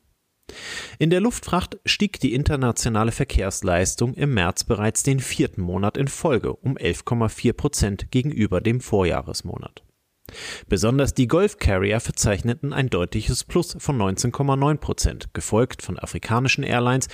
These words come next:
mit einem Wachstum von vierzehn Komma eins Prozent und den Fluggesellschaften aus dem Raum Asien und Pazifik, die um dreizehn Komma acht Prozent zulegten.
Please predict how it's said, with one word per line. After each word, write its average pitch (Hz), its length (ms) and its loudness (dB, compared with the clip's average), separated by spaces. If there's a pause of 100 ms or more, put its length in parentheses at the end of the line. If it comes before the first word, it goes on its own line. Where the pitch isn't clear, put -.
(300)
mit 165 120 0
einem 151 260 2
Wachstum 131 420 0
von 151 140 -4
vierzehn - 340 -4
Komma 127 320 -2
eins 143 240 0
Prozent 110 540 0
und 92 160 -2
den 78 140 -6
Fluggesellschaften 120 920 0
aus 127 160 -2
dem 151 180 0
Raum 95 320 0
Asien 98 460 2
und - 160 -6
Pazifik, - 580 0 (420)
die 185 120 4
um 170 120 2
dreizehn 98 460 0
Komma 139 240 -2
acht - 240 -2
Prozent 131 420 -2
zulegten. - 680 -4